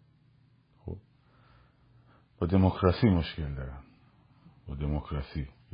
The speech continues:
دموکراسی توی این منطقه، یه دموکراسی موفق،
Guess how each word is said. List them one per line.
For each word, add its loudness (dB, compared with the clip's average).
دموکراسی -2
توی -2
این 2
منطقه، 0
یه -2
دموکراسی 0
موفق، 0